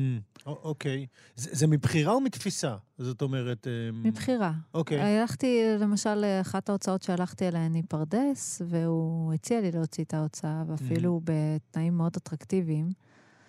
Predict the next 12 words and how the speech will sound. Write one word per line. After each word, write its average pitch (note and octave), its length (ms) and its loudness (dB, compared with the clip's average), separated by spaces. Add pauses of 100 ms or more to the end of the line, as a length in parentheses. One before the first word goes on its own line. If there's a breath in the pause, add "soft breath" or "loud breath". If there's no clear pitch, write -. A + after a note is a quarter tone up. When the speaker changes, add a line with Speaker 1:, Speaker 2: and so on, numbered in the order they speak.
(720 soft breath)
Speaker 2:
ואחרי F3+ 760 2
התלבטות B3 440 0
החלטתי F3 600 0
שלא, G3 1120 2
בעצם A#3 320 0
אני A3+ 120 4
רוצה G#3 320 2
להישאר F#3+ 440 2
עם F#3+ 180 2
ההוצאה F3 680 0
הקטנה F3+ 520 0
שלי, C4+ 480 0